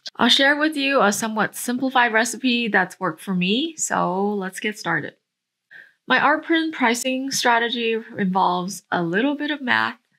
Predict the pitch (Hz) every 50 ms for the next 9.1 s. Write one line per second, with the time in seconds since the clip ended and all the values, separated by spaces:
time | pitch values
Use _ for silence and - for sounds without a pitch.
0 | _ - - - 196 190 190 196 226 240 240 254 262 262 254 214 202 190 208 -
1 | - - 277 285 - - - - - - _ _ _ _ _ - 190 196 190 196
2 | 190 185 185 196 - - 160 170 - 196 202 220 220 208 196 185 190 190 196 196
3 | - - - - 165 165 - - - - - 190 196 202 214 208 - 185 185 180
4 | - - - - - - - - - - - - _ _ _ _ _ _ _ _
5 | _ - - - - - - - - - _ _ _ _ - - 240 226 233 226
6 | - - 254 254 285 277 - - 247 233 214 202 190 190 196 202 214 214 233 262
7 | - - 180 175 170 165 - - - 170 160 165 - 190 190 180 175 185 - 160
8 | - 196 180 180 - - 160 156 156 156 160 180 - - - 190 180 180 175 -
9 | -